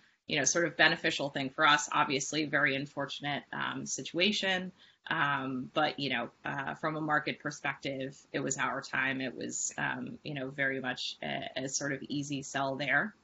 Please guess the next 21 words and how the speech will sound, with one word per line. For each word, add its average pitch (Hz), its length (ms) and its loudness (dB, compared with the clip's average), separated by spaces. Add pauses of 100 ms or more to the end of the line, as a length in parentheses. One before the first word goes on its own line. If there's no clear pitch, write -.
(420)
In 190 140 2
terms 277 500 0
of 175 300 2
transition, 147 800 -4 (180)
right, 156 320 4
we 160 160 2
had 151 160 0
just 175 540 0
sort 196 280 -2
of 175 200 -2
started 156 380 0
to - 100 -4
experiment 139 580 -2
with 143 160 -6
out 135 200 0
of 139 160 -6
home. 131 340 -6 (420)
Um, 139 460 2
we, 147 640 0
you 156 120 -4
know, 139 220 0